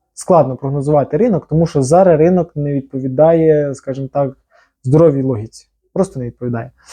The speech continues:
Е, оскільки на ринку є завжди два гравці, продавець і покупець.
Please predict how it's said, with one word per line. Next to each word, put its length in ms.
Е, 260
оскільки 380
на 120
ринку 260
є 100
завжди 280
два 240
гравці, 500
продавець 520
і 40
покупець. 600